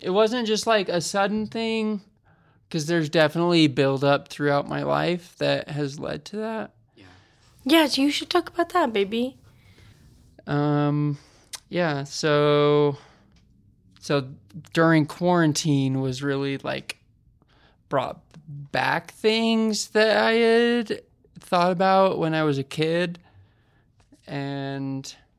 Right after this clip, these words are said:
Speaker 2: kinda pushed aside or didn't.
Speaker 1: Yeah, no, I just always felt like there was something wrong or something off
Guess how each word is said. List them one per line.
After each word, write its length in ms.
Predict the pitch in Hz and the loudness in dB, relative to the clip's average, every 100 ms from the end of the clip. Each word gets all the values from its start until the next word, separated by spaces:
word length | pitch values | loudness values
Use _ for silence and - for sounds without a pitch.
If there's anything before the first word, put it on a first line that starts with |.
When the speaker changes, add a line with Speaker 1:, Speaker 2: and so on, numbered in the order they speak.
| _ _ | _ _
Speaker 2:
kinda 240 | 151 139 | -14 -12
pushed 300 | 131 135 - | -8 -6 -6
aside 500 | 127 - 123 117 113 | -6 -6 -4 -4 -6
or 220 | 113 113 - _ - | -10 -14 -18 _ -20
didn't. 260 | 113 113 147 | -16 -10 2
Speaker 1:
Yeah, 300 | 196 175 139 | 6 6 4
no, 300 | 196 208 196 | 4 4 6
I 760 | 185 190 196 202 196 190 - 170 | 4 2 4 4 2 0 -4 -10
just 200 | 170 185 | -10 -6
always 400 | 170 185 226 220 | -2 -2 -2 -4
felt 260 | - 170 160 | -4 -2 0
like 240 | 175 175 | -2 -2
there 200 | 185 180 | -4 -4
was 200 | 180 170 | -4 -6
something 360 | 165 151 165 151 | -6 -8 -8 -8
wrong 600 | 139 139 139 143 143 143 _ _ _ _ _ _ _ _ _ _ _ _ | -6 -6 -6 -6 -8 -10 _ _ _ _ _ _ _ _ _ _ _ _
or 380 | - 139 139 139 | -10 -4 -4 -4
something 380 | 147 131 131 131 - | -6 -6 -8 -8 0
off 1000 | 175 180 180 180 180 - - - - | 2 4 4 0 -2 -10 -20 -20 -20